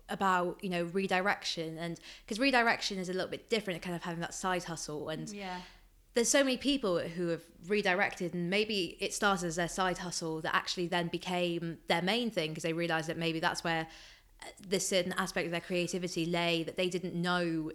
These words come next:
Speaker 1: lay there. And I
Speaker 2: Well,
Speaker 1: mean,
Speaker 2: that's kind
Speaker 1: for
Speaker 2: of what happened for you.
Speaker 1: Yeah,
Speaker 2: Yeah.
Speaker 1: for me personally, I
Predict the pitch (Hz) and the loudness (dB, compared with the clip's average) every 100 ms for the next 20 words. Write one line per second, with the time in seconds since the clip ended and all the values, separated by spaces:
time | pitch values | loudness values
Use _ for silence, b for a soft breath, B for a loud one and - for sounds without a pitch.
0 | - 208 233 208 165 156 - 170 180 180 | -6 2 2 4 2 0 0 0 0 -2
1 | 175 180 185 170 208 202 - 190 - 226 | -4 -4 -2 -2 -6 -8 -14 -16 -10 -6
2 | 226 254 277 180 156 226 226 226 214 220 | -2 4 6 6 4 2 4 4 4 0
3 | 233 226 196 175 170 - 190 180 175 170 | 0 2 2 2 0 2 4 4 2 -2